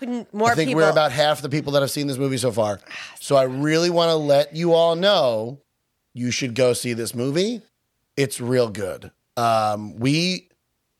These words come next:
Speaker 2: I guess I kinda had, like, relatively high expectations 'cause it's getting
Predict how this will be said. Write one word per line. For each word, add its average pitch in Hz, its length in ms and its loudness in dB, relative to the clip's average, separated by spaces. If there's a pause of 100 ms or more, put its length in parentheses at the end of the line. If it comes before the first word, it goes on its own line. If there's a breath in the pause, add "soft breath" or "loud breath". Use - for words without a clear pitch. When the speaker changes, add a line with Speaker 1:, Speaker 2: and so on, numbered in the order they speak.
Speaker 2:
I 156 100 4
guess 208 240 0
I 240 100 4
kinda 170 360 0
had, 160 220 2
like, 135 140 0
relatively 135 640 0
high 147 200 2
expectations 156 720 -6
'cause 123 160 -6
it's 104 100 -10
getting 120 340 -2